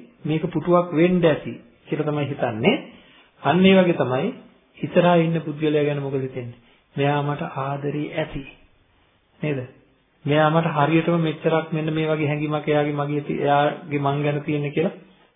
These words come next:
කවුරුවක්වත් දන්නවද? නෑ. අපි ඔක්කොම අනුමාන කරන් ඉන්නේ. "මෙයා මෙහෙම හිතනවා ඇති. මෙයාගේ චින්තනය මේ වගේ වෙන්න ඇති, වෙන්න ඇති" කියලා. අපි ඇත්තටම අඳුරේ ජීවත් වෙනවා වාගේ ජීවිතයක් ගෙවන්නේ.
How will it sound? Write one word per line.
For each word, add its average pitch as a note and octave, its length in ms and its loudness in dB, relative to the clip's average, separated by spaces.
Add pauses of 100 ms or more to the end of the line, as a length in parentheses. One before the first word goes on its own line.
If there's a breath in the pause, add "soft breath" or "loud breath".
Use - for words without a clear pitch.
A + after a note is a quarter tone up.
(160)
කවුරුවක්වත් D3 460 0
දන්නවද? C#3 380 0 (840)
නෑ. A#2 200 -6
අපි D3 260 2
ඔක්කොම D#3+ 540 0
අනුමාන D#3+ 460 0
කරන් C3+ 220 -4
ඉන්නේ. B2 180 -6
"මෙයා E3 240 0
මෙහෙම E3 240 0
හිතනවා D#3+ 400 -2
ඇති. D#3+ 280 0 (1200)
මෙයාගේ D#3+ 320 4
චින්තනය D#3+ 360 0
මේ D#3+ 180 0
වගේ D#3 240 2
වෙන්න E3+ 240 4
ඇති, B2+ 280 2 (120)
වෙන්න F3 300 2
ඇති" B2 240 2 (100)
කියලා. - 300 -14 (500 soft breath)
අපි - 160 -6
ඇත්තටම E3+ 400 0 (100)
අඳුරේ F#3 560 6
ජීවත් D#3+ 440 0
වෙනවා C#3+ 420 -4
වාගේ C3+ 420 -4
ජීවිතයක් B2 500 -6
ගෙවන්නේ. A#2+ 500 -4